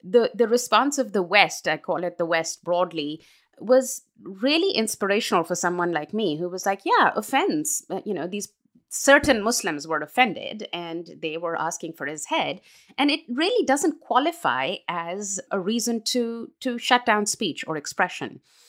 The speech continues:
So it was in that moment that I looked to the West, and particularly to the Western Academy, as a place where I thought, "Okay, this is a place where you have a free flow of ideas, where there are no limitations on where you can go. You are genu-, you can engage in genuine in-,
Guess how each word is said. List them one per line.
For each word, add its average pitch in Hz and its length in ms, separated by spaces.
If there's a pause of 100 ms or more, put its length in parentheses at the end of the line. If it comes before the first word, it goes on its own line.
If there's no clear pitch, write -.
(1120)
So - 160
it 330 180
was 339 260 (320)
in 381 180
that 330 260
moment 208 540
that 202 140
I 202 140
looked - 580
to 220 100
the 190 100
West, 185 300
and 240 100
particularly 330 600
to 247 100
the 202 100
Western 156 380
Academy, 151 640 (260)
as 220 140
a 262 40
place 294 340
where 226 120
I 208 100
thought, 156 400 (300)
"Okay, 320 220
this 294 200
is 415 120
a 311 40
place 262 320
where 233 120
you 226 100
have 220 160
a 202 60
free 311 260
flow 208 240
of 185 80
ideas, 170 560
where 190 160
there 202 140
are - 20
no 214 160
limitations 202 720
on 180 120
where 175 120
you 175 140
can 180 160
go. 185 220
You 214 200
are 214 100
genu-, 247 600
you 269 120
can 294 120
engage 247 420
in 196 120
genuine 175 340
in-, 135 160